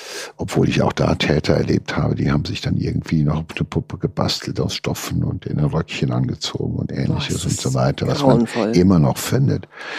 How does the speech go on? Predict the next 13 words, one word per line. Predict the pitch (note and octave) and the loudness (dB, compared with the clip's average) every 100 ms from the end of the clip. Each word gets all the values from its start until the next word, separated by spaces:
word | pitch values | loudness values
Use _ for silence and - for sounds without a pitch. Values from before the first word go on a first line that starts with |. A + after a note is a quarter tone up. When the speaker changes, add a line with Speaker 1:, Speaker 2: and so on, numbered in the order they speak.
| - - | -10 -2
Speaker 1:
Also, | E2+ E2 D2+ - C#2 - | 2 4 2 -2 -14 -4
das | - F#2 | 0 2
sind | F2+ D#2+ | 4 2
schon | - F2 | 4 2
schwerst | - E2+ F#2+ - | 4 2 2 -2
gestörte | - - - - C#2+ | -4 0 -2 -2 -2
Täter. | - - - - F#2+ - _ _ _ _ _ _ _ - - - | 0 -2 0 -2 -4 -8 _ _ _ _ _ _ _ -10 -8 -4
Und, | - C#2+ C2+ - | -2 -2 -4 -4
äh, | C#2 C#2 - - - - - - - - | -4 -4 -8 -16 -16 -18 -18 -20 -10 -2
damit | - D2+ - - | 2 2 0 -2
gehst | - - - | -2 -2 -4
du | C#2+ D2 | -2 -2
nicht | - - - | -2 -4 -8